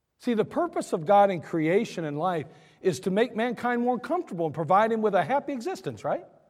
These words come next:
That's why God exists, to make us happy. God exists to help us escape hell. God exists to,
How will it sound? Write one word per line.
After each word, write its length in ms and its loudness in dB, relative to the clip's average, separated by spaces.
That's 180 -4
why 100 6
God 240 4
exists, 400 -2
to 100 -6
make 200 0
us 160 2
happy. 400 -10
God 200 8
exists 380 0
to 240 4
help 220 4
us 160 2
escape 420 2
hell. 260 10
God 280 6
exists 380 2
to, 260 2